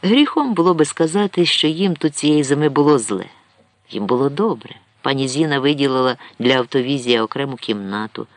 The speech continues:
з комп'ютером і телефоном, де він міг складати для розваги подемічні статті для місцевих газет.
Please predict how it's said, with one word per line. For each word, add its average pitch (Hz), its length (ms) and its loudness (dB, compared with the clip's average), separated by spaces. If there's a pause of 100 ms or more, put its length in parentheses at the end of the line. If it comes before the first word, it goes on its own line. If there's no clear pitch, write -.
(120)
з - 120 -12
комп'ютером 107 680 -4
і 98 40 -12
телефоном, 110 720 -4 (260)
де 113 160 2
він 104 180 0
міг 131 240 -6
складати 117 720 -2
для 170 220 0
розваги 156 520 -2 (360)
подемічні 135 640 -2
статті - 520 -4
для 113 120 -2
місцевих 107 600 -6
газет. 98 480 -10